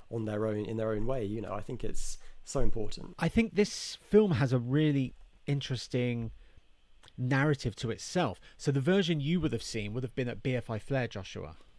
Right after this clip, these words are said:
Speaker 2: Then Peccadillo Pictures picked it up and developed it with Ashley Joyner, and now it is this, I think it's about a hundred minutes, but it's really packed. It's a really informative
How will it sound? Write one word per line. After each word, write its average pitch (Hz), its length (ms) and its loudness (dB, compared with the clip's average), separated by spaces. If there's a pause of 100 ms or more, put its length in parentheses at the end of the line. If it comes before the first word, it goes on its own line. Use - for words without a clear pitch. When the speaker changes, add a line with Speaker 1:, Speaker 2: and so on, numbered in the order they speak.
Speaker 2:
Then 139 180 4
Peccadillo 156 480 0
Pictures - 340 0
picked - 300 -4
it 101 80 -4
up 113 300 -4 (360)
and 131 360 0
developed 143 500 -2
it 117 260 -4
with 117 420 -2
Ashley 117 300 -6
Joyner, 107 500 -6 (220)
and 131 140 -2
now 139 220 2
it 127 80 0
is - 220 -4
this, 131 400 -2 (300)
I 131 80 -6
think 175 160 -6
it's 160 60 -4
about 127 180 -4
a - 20 -6
hundred 135 340 0
minutes, 139 280 -4
but - 180 -4
it's 131 180 -10
really 165 600 -4
packed. - 440 -8
It's - 140 -12
a 135 40 -4
really 147 400 -4
informative 131 840 -4